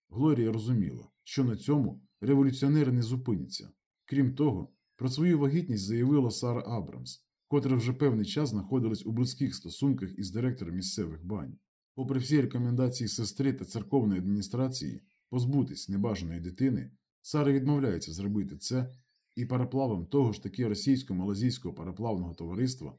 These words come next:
повертається до Америки. Четверта з хору, Варвара Керол, повертається разом із Сарою. Лишившись сама в чужій країні,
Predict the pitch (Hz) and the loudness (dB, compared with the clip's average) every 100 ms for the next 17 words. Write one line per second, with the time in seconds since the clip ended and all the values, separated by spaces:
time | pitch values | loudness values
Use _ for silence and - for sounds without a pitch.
0 | _ _ _ 120 127 160 147 - 107 110 | _ _ _ -4 -2 2 2 0 -2 0
1 | 113 92 69 - - - _ - 123 131 | 0 -2 -4 -14 -20 -20 _ -14 -10 -6
2 | 170 - - - 107 82 - - 104 117 | -8 -8 -14 -10 -10 -10 -14 -8 -4 -2
3 | 101 80 127 131 101 - _ _ - 110 | -2 -4 -2 -2 -4 -8 _ _ -6 -4
4 | 120 180 160 104 113 104 107 95 - - | 0 0 0 -2 -2 -4 -4 -4 -4 -4
5 | 82 - 62 60 _ _ _ _ - 110 | -6 -8 -16 -20 _ _ _ _ -4 0
6 | 127 170 143 123 - 139 139 127 117 113 | 2 4 2 0 0 2 2 0 -2 0
7 | 127 127 113 135 131 92 | 0 2 2 4 2 0